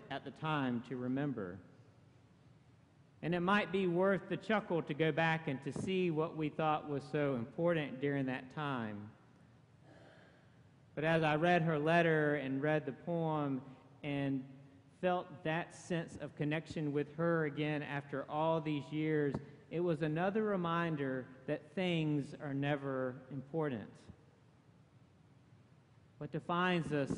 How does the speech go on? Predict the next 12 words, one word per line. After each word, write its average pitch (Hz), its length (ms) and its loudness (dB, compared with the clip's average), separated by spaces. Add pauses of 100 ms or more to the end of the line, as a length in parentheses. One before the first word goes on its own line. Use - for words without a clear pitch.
(140)
is 143 140 -4
the 151 80 -2
importance 143 580 -2 (140)
that 143 140 -8
we 147 120 -6
place 135 400 -2 (440)
on 117 240 -10
people. 104 420 -8 (1600)
The - 80 -8
call 156 440 0
to 147 160 -4
teach, - 560 -4